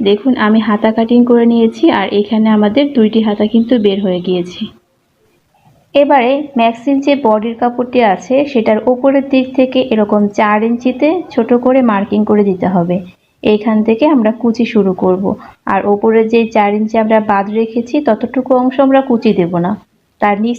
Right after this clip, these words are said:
থেকে কুচি দেওয়া শুরু করব। একইভাবে সমান মাঝখানেও একটি চিহ্ন করে দিতে হবে। এই দুইটি চিহ্ন দেওয়ার ফলে দুই পাশে সমান কুচি হবে, আর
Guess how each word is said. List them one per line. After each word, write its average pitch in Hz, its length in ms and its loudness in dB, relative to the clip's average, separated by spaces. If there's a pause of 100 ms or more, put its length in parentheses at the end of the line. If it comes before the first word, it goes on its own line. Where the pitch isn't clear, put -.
থেকে 254 240 0
কুচি 220 280 0
দেওয়া 202 220 2
শুরু 185 260 -4
করব। 180 320 -4 (680)
একইভাবে 247 680 0 (380)
সমান 254 380 2 (100)
মাঝখানেও 247 580 2
একটি 247 300 0
চিহ্ন 220 240 2
করে 226 200 0
দিতে 196 240 -2
হবে। 185 300 -2 (280)
এই 240 160 2
দুইটি 277 320 2
চিহ্ন 233 300 2
দেওয়ার 208 320 2
ফলে 208 380 0
দুই 240 200 2
পাশে 254 280 0
সমান 220 440 0
কুচি 226 240 0
হবে, 214 300 0 (420)
আর 196 140 -2